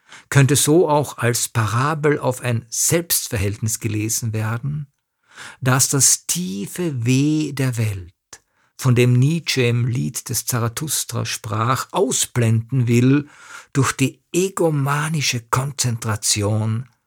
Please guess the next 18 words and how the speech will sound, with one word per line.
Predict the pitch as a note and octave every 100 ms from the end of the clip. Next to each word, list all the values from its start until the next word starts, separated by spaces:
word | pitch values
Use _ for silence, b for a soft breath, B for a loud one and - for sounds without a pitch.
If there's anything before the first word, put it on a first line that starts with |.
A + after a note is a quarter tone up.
| B B B
auf | - A2
die | -
Verletzbarkeit | A2 F#2 D#2+ G#2 - - A2 G2+ - G2+ F#2 -
des | - -
eigenen | G#2+ G2+ G#2+ G2+ F#2+
Leibes. | - - - - - - - - _ _ _ _ _ _ _ _ _
Ägidius' | - C3+ C3+ G3 F#3 E3 D3+ - - - _ _ _
Härte | - F#2+ F#2+ A#2+ - - - - _ _ _ _ _
hat | A#2+ -
genau | C3+ B2+ C3+ D#3+
in | C#3+
dieser | B2+ C3+ B2+
manischen | A2+ A2+ A2+ D3 E3 C3+ C#3
Fixierung | A2+ A#2 - - B2 C#3 C3 C3 B2
dann | A2+ A2
doch | A2+ B2 -
auch | A#2+
etwas | - A2+ A2 G#2+ - -